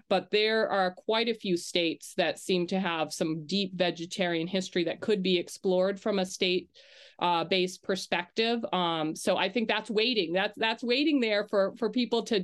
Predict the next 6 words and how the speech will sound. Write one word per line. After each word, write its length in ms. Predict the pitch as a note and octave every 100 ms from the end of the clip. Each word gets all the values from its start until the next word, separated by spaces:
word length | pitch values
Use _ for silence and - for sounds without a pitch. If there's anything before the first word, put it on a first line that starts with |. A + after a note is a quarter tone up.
| -
to 120 | A#3+
jump 300 | F#3+ G#3 G#3
into 240 | A3+ A3+ G#3
that 240 | F3+ -
project. 560 | G#3 G3 G3 F#3+ - - - - - -
Um, 560 | F3 D#3+ D#3 D#3+ E3+